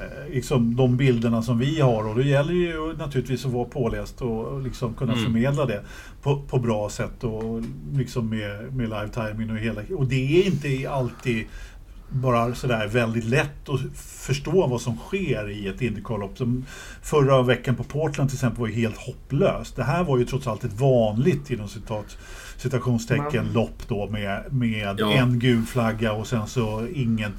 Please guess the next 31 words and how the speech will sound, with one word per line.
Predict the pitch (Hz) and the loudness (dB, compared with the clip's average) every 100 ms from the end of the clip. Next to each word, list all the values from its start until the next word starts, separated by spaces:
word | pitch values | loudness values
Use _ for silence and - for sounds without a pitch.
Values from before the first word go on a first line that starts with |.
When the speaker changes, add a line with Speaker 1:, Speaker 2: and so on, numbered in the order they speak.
| - | -6
Speaker 1:
inga | 127 113 104 | -2 0 0
fler | 98 143 170 | 2 2 2
gulflaggor | 151 117 - 104 98 104 | 4 2 2 -2 -2 -4
och | 107 | -4
lite, | 104 107 110 101 - - - - | -4 -2 -2 -2 -6 -14 -14 -4
lite, | 131 151 - - - - - | -2 -2 -6 -8 -16 -16 -12
lite | - 160 180 | -6 -2 0
olika | 226 147 131 131 147 | 2 4 4 2 2
depåstrategier | 127 131 139 113 - 117 131 - 135 143 127 | 2 2 2 0 0 -4 -2 2 2 4 2
då, | 113 | 2
i | 117 | 2
och | 113 | 2
med | 110 | 0
att | - - - | -4 -12 -4
depåfönstret | 120 131 110 - 147 151 143 165 | -2 0 -2 -2 -2 0 0 2
var | |
ganska | 139 110 117 | 2 0 0
långt | 110 127 87 87 - - | 4 4 4 -4 -12 -10
då, | 95 110 | -8 -6
så | 117 | -6
att | - | 2
några | 123 117 | 4 4
gick | 113 | 2
Speaker 2:
Mm. | 117 110 | 2 2
Speaker 1:
i | 110 110 - - - | 2 -2 -10 -6 -2
depå | 139 123 | 0 0
tidigt | - 139 131 123 147 143 | 2 4 6 4 2 0
för | 165 | -2
att | 147 | 0
komma | 165 147 147 | 2 2 4
ur, | 143 143 | 4 4